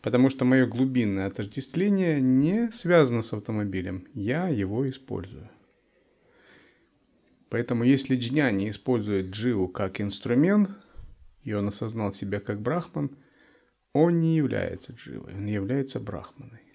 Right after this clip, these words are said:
брахманом. Но джива — это его инструмент. Так можно сказать. Поскольку джняни ведь за пределами пяти кош имеет уровень отождествления, и он не говорит:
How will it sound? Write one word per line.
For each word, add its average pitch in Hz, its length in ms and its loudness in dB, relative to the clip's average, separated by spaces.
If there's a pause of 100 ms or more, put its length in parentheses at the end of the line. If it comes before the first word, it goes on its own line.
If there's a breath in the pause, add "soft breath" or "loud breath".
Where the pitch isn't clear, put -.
(240)
брахманом. 104 520 -10
Но 104 140 -2
джива — 131 540 -2 (100)
это 131 300 -6
его 98 320 -2
инструмент. 98 680 -10 (2750)
Так 104 200 -12
можно 113 280 -14
сказать. - 400 -18 (1600)
Поскольку - 480 -4
джняни 110 380 0
ведь 98 280 -4 (840 soft breath)
за 160 240 4
пределами 120 520 2
пяти 98 260 -10
кош - 320 -6
имеет 98 320 -4
уровень 90 360 -6
отождествления, - 800 -16
и 107 180 -6
он 113 320 -4
не 120 160 0
говорит: 147 520 0